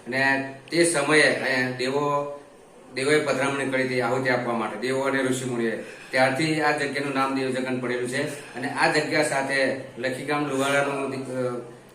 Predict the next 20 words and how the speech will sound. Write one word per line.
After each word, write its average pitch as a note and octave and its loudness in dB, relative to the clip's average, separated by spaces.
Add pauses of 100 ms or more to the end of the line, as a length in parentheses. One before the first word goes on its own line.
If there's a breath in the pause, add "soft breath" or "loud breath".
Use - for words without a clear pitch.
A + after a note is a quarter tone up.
(240)
લુવાડાનું C#3+ 0
જે D3 2
ગામ C3+ 0
છે, D3 -2
ત્યાં C#3 0
પણ C3+ -4
એક C3+ -4
મંદિર B2+ 2
જે C3+ -2
છે D3+ 0
કે C#3+ -2
અહીંયાથી C3+ 0
જે B2+ -4
ગાય A#2+ -2
જતી C3 -4
ને B2 -4
ત્યાં B2+ -2
જે B2+ -4 (120)
સમાઈ - -2
ગઈ, B2 -2